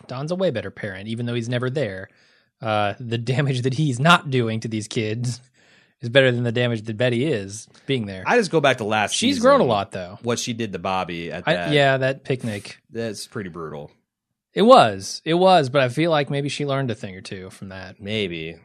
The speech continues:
Speaker 2: I, I guess that's the other thing, is I also feel Don did things by carelessness, and she did things with malicious intent. And I
Speaker 1: Yeah.
Speaker 2: don't, I don't know that that makes a difference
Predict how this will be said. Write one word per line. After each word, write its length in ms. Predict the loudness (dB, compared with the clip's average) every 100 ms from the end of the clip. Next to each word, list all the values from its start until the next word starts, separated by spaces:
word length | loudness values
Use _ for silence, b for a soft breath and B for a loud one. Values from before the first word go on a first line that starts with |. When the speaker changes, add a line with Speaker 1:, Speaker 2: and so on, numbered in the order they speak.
| _ _ -4
Speaker 2:
I, 120 | -2 0 0 0
I 60 | 0
guess 160 | -2
that's 160 | -4 -2
the 60 |
other 120 | -4 -2
thing, 160 | -4
is 100 | -2
I 80 | -2
also 280 | -2 -2 -6
feel 80 | -2
Don 260 | 0 0
did 220 | -2 -6 -4
things 400 | -4 -4 -6 -8
by 560 | -6 -4 -4 -6 -8 -12
carelessness, 720 | -8 -6 -4 -6 -8 -8 -8
and 140 | -10
she 180 | -8 -8
did 200 | -8 -8
things 220 | -8 -6 -8
with 100 | -8
malicious 460 | -6 -6 -8 -10
intent. 540 | -12 -10 -8 -8 -10 -14 _ _ _ _ _ -6
And 140 | 0
I 40 | 4
Speaker 1:
Yeah. 40 |
Speaker 2:
don't, 260 | 4 0 -6 _ _ _ _ _ _ _
I 100 | -4
don't 380 | 2 4 4 2
know 420 | 0 4 4 4
that 300 | 4 2 2
that 340 | 0 0 -2 -8
makes 460 | -8 -4 -4 -4
a 40 | -6
difference 600 | -4 -2 -2 -2 -6